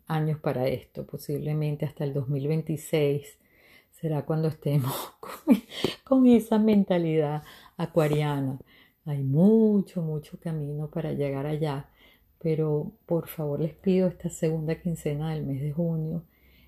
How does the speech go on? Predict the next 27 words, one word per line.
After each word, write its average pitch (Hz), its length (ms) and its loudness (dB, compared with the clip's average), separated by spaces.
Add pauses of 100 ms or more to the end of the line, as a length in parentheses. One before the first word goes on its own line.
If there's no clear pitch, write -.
(140)
con 151 240 -4
seis 170 300 4
planetas 160 500 -2
retrógrados, 143 800 -4 (540)
con 151 200 -2
un 151 200 -2
mes 151 180 0
de 160 140 4
dos 143 140 -2
eclipses, 143 800 -6 (120)
con 147 600 -4 (800)
el 160 80 -4
solsticio, 151 1080 -4
con 160 240 -4
tanta 170 280 0
energía 175 520 2
de 170 140 4
agua 151 440 0
que - 80 -12
tiene 143 260 -4
que 160 160 -2
ver 139 140 -2
con 151 180 -2
emotividad, 139 880 -4
con 139 180 -6
reactividad, 135 880 -6
con 139 280 -6